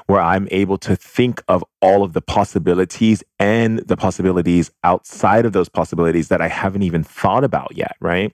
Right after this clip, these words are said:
So that's why I think it's really important to do what I call tuning up, to-, toning up your brain with classical music, orchestra, opera, classical music. Um, you know, I do it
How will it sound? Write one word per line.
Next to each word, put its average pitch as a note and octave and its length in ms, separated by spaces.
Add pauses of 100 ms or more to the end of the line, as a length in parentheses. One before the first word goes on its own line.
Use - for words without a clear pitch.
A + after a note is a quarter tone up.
So - 60 (280)
that's - 160
why C#3 120
I B2 60
think G#2+ 180
it's G2+ 140
really F#2 460
important F2+ 640 (720)
to G#2+ 120
do F#2+ 240
what F2+ 160
I E2 40
call D2+ 220
tuning F#2 540
up, F#2 240
to-, E2 340
toning G2 400
up G#2+ 260
your E2 200
brain E2+ 480 (360)
with F#2 140
classical - 640
music, F2+ 600 (520)
orchestra, G2 760 (120)
opera, F#2 420
classical F#2+ 600
music. F2+ 440
Um, F#2 320
you F2 60
know, F2 180
I F#2 120
do F#2 180
it F#2+ 140